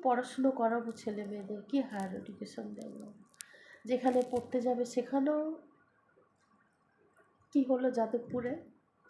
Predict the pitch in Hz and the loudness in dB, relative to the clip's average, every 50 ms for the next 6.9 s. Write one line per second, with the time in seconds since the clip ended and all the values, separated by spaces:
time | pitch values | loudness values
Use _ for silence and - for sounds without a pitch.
0 | _ _ _ _ _ _ _ _ _ _ _ _ _ _ _ _ - 214 226 220 | _ _ _ _ _ _ _ _ _ _ _ _ _ _ _ _ -4 -2 -2 -2
1 | - - 226 214 208 - - - _ _ _ _ - - 233 233 - - 247 233 | 0 -2 -2 -2 -4 -6 -14 -20 _ _ _ _ -8 -8 -8 -6 2 4 4 6
2 | 233 240 226 226 226 214 - - 254 233 - - - - - 185 190 202 202 196 | 6 4 2 0 -4 -8 -2 0 0 0 0 -2 -6 -4 -2 0 2 2 2 0
3 | - - 190 180 175 185 185 185 - - - _ _ _ _ _ _ _ _ _ | -4 -10 -10 -10 -10 -10 -12 -14 -14 -18 -20 _ _ _ _ _ _ _ _ _
4 | _ _ _ _ _ _ _ _ _ _ _ _ _ _ _ _ _ _ - - | _ _ _ _ _ _ _ _ _ _ _ _ _ _ _ _ _ _ -20 -20
5 | _ _ _ _ _ _ _ _ _ _ _ _ _ _ _ _ - 254 254 240 | _ _ _ _ _ _ _ _ _ _ _ _ _ _ _ _ 2 2 2 4
6 | 247 262 254 262 254 262 262 240 226 226 240 240 - 247 240 240 226 214 | 4 4 6 4 4 4 2 2 4 2 0 0 0 0 0 2 2 0